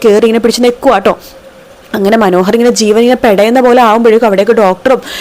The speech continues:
നഴ്സുമാരൊക്കെ കറക്റ്റ് സമയത്ത് വരുന്നുണ്ട്. "ഏ, നിങ്ങൾ എന്താ കാണിക്കണത്? മാറി നിൽക്ക്, മാറി നിൽക്ക് അവിടുന്ന്" എന്ന് രാഹുലിനോട് ഡോക്ടർ പറയുമ്പോൾ രാഹുൽ പറഞ്ഞു, "ഡോക്ടറെ, ഇവനെ ജീവിക്കാൻ അർഹതയില്ലാത്തവനാ, ഇവൻ ഒരുപാട് പെമ്പിളയുടെ ജീവിതം തൊലച്ചവനാ,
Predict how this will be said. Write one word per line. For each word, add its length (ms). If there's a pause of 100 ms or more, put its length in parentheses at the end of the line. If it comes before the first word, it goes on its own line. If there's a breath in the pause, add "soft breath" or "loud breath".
(160 loud breath)
നഴ്സുമാരൊക്കെ 680
കറക്റ്റ് 360
സമയത്ത് 260
വരുന്നുണ്ട്. 420 (400 loud breath)
"ഏ, 60 (140)
നിങ്ങൾ 180
എന്താ 240
കാണിക്കണത്? 460
മാറി 240
നിൽക്ക്, 280
മാറി 240
നിൽക്ക് 200
അവിടുന്ന്" 340
എന്ന് 180
രാഹുലിനോട് 480
ഡോക്ടർ 260
പറയുമ്പോൾ 380 (440 loud breath)
രാഹുൽ 340
പറഞ്ഞു, 300
"ഡോക്ടറെ, 320
ഇവനെ 220 (120)
ജീവിക്കാൻ 420
അർഹതയില്ലാത്തവനാ, 920 (380 loud breath)
ഇവൻ 160
ഒരുപാട് 360
പെമ്പിളയുടെ 440
ജീവിതം 260
തൊലച്ചവനാ, 540